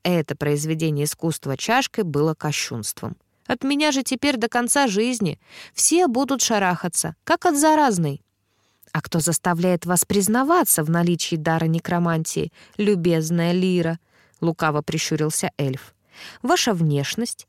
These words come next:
не позволяет даже предположить, что у вас может быть иная сила, помимо уважаемых в обществе». Последние слова он произнес с едва уловимым сарказмом.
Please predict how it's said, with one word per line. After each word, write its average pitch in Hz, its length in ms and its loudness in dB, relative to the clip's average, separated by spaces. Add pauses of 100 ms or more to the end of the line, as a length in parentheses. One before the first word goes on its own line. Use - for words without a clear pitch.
не 247 120 0
позволяет 277 540 2
даже 294 240 2
предположить, 269 1080 0 (240)
что - 240 2
у - 20 4
вас 214 220 2
может 190 340 0
быть 185 300 0
иная 226 500 2
сила, 254 500 0
помимо 214 460 2
уважаемых 202 800 2
в 277 100 -2
обществе». 160 680 -6 (680)
Последние 143 440 0
слова 202 400 0 (380)
он 311 160 0
произнес 254 480 0
с - 80 -4
едва 220 420 0
уловимым 202 640 0
сарказмом. 143 920 -4